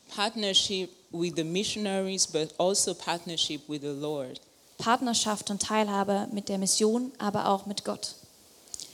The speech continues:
Speaker 1: And I like the fact that the Apostle Paul says, But I seek for the profit which increases to your account.
Speaker 2: Und ich mag, dass Paulus sagt,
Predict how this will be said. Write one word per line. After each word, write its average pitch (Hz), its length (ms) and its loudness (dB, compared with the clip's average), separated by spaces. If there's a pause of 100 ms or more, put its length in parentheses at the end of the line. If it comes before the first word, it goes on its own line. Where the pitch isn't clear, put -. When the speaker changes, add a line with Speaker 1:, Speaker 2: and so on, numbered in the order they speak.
(720)
Speaker 1:
And 180 400 0 (840)
I 170 80 -2
like 202 280 2
the 190 80 2
fact 185 320 2
that 170 180 2
the 165 80 -8 (180)
Apostle 208 480 4 (320)
Paul 208 300 8
says, 160 640 4 (960)
But 180 320 8
I 175 160 4
seek - 440 6
for 175 260 2
the 165 80 -2
profit 196 680 -4
which 196 200 -2
increases 180 760 0
to - 100 -4
your 160 240 -6
account. 156 600 -8 (760)
Speaker 2:
Und 208 220 0
ich 202 120 2
mag, 220 300 6
dass 202 140 0
Paulus 208 360 6
sagt, 196 380 2